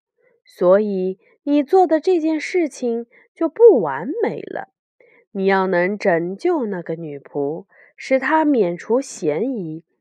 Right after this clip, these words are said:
不被惩罚，那才是算得上好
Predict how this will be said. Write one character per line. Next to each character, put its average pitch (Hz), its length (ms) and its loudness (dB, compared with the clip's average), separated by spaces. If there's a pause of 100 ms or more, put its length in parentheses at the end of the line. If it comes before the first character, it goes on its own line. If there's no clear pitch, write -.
(140)
不 208 140 -8
被 269 240 0
惩 165 440 -16
罚， 135 360 -12 (440)
那 415 300 2
才 269 220 0
是 262 240 -2
算 269 260 2
得 240 80 0
上 226 400 -2
好 - 380 -8